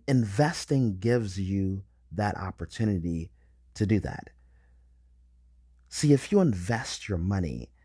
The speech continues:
into financial assets such as stocks, E T Fs, or index funds,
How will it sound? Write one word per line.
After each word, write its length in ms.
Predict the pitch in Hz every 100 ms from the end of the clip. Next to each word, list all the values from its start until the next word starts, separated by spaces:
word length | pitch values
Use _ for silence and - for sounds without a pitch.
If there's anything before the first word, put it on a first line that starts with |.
| _ _ _ _ 107
into 920 | 104 95 - - 101 90 82 76 82 - _ _ _ _ _ _ _ _ _ _ _ _ _ _ _ _ _ _ - - - - -
financial 680 | - - 117 117 113 - 98
assets 640 | 104 101 - 85 78 -
such 320 | - 92 -
as 220 | 85 76 -
stocks, 840 | - 113 98 78 - - - - _ _ _ _ _ _
E 140 | 110 104
T 280 | - 110
Fs, 600 | 95 82 - - - - - _ _ _ _ _ _
or 160 | 92 95
index 480 | 117 120 104 90 -
funds, 540 | - 87 58 58 -